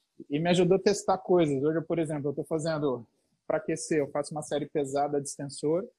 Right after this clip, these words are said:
Eu faço três séries de extensora, né? Oito repetições.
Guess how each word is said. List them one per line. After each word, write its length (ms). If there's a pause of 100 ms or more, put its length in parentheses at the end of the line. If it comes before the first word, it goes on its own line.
(500)
Eu 60
faço 340
três 340
séries 360
de 60
extensora, 600
né? 140 (440)
Oito 260
repetições. 720